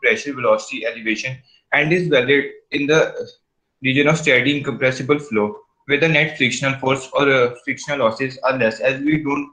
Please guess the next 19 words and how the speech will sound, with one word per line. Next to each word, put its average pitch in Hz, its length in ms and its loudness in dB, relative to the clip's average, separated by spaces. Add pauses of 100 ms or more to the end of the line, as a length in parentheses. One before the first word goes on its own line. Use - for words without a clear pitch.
(140)
take 131 180 0
them 135 160 0
in 147 80 -2
account 123 320 0
while 139 240 2
proving 127 1040 -6
the, - 240 6
uh, 123 180 0
Bernoulli's 127 440 2
equation. 98 500 -6 (300)
Now 151 80 4
you 165 120 6
can 180 180 2
look 165 160 2
at 170 160 4
the 175 80 2
equation 131 360 2
as 127 180 -2
well. 101 180 -4